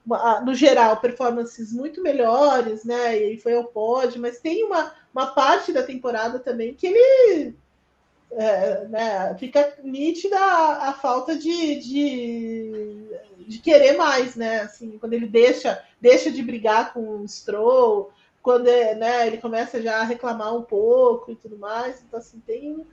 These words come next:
também passa uma fase ruim, uma fase mais, é,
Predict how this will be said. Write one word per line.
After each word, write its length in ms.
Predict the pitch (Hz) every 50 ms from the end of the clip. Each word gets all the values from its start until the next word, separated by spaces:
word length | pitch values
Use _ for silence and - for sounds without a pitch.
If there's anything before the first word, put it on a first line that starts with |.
| _ _ _ _ _ -
também 340 | 277 262 254 262 277 349 -
passa 280 | 370 339 349 349 -
uma 160 | 349 339 330
fase 320 | 339 320 294 277 294 320 311
ruim, 340 | 330 339 320 302 - 226 - _ -
uma 280 | 214 214 220 226 233 233
fase 420 | - 254 233 240 247 254 262 254
mais, 800 | 240 233 233 233 233 233 233 233 220 214 - _ _ _ _ _ _ _ _ _ _ 208 196 196 _ _ _ _
é, 640 | 233 226 208 196 190 190 190 180 175 175 175 190 208